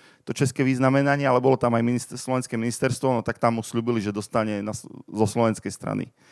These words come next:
vyznamenanie. No a on už vtedy povedal, že žiadne vyznamenanie nedostanem, lebo na Slovensku je to tak.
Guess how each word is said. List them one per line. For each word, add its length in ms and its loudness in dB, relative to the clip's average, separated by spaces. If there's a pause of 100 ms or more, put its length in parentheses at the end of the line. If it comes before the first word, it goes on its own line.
(160)
vyznamenanie. 720 -2
No 160 4
a 80 8
on 80 2
už 80 -4
vtedy 180 4
povedal, 480 8
že 220 2
žiadne 320 6
vyznamenanie 560 4
nedostanem, 480 2
lebo 240 2
na 80 4
Slovensku 480 0
je 80 0
to 80 2
tak. 320 -2